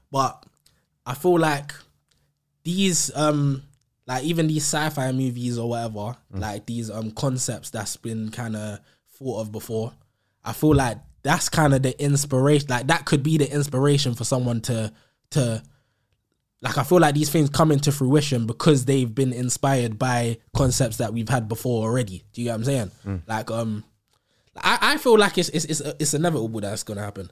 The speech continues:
Speaker 1: Like, if, if, if, if,
Speaker 2: It
Speaker 1: if you
Speaker 2: might
Speaker 1: could
Speaker 2: be.
Speaker 1: tell someone that, someone that they could, um, they'll put, like, a implant in you, they'll put some type of technology inside you that will make you ling-, live longer,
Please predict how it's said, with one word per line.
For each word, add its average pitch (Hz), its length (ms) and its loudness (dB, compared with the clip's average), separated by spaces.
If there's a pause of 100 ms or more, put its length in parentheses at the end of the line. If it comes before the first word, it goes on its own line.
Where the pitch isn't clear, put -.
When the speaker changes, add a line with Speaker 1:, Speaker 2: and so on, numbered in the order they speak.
Speaker 1:
Like, 139 160 -2
if, 147 80 0
if, 196 160 4
if, 220 140 4
if, - 0 - (140)
Speaker 2:
It - 20 -2
Speaker 1:
if 247 220 0
you 143 60 4
Speaker 2:
might 151 160 4
Speaker 1:
could 208 100 6
Speaker 2:
be. - 40 -4
Speaker 1:
tell 202 160 6
someone 143 460 2 (140)
that, 135 300 -4
someone 139 480 2
that 123 120 -2
they 127 100 0
could, 123 280 -2
um, 120 320 -2 (600)
they'll 131 220 2
put, 170 240 2
like, 135 220 -2
a 131 300 2
implant 131 400 -2
in 117 120 -2
you, 110 140 -2
they'll 110 160 -4
put - 220 0
some 135 220 0
type 127 200 -2
of 123 80 -6
technology 117 540 -4
inside 110 380 -2
you 101 100 -6
that 101 120 -6
will 104 100 -4
make 110 260 -6
you 110 80 -6
ling-, 110 260 -4
live 113 260 -8
longer, 107 360 -4